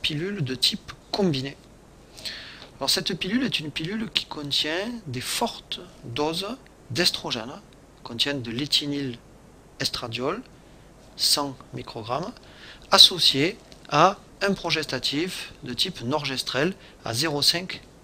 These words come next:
milligrammes. Si cette pilule est prise précocement, après un rapport dont on redoute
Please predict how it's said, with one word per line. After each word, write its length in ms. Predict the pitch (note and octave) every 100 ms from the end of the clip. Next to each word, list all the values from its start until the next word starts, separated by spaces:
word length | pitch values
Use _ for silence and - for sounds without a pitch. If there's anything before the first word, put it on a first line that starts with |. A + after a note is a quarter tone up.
| - - -
milligrammes. 420 | C3 B2+ B2+ C3 - - - - - - - - - - - - - - -
Si 400 | - A3 A#3+ A3
cette 520 | - D#3+ C#3 - - -
pilule 320 | G#3+ A3+ G3
est 60 | C#3
prise 520 | - - F#3 C3+ B2+ A#2 - -
précocement, 800 | F#3+ F#3 E3+ - C#3 C3 F#3+ C#4 - - -
après 500 | B2+ - D#3 D#3 -
un 160 | B2+ B2
rapport 680 | C#3 D3 - D#3+ D#3+ - - - -
dont 260 | B2 C3+ C3 C3+
on 220 | C3 B2
redoute 640 | A#2+ D3 D3 E3+ F3 -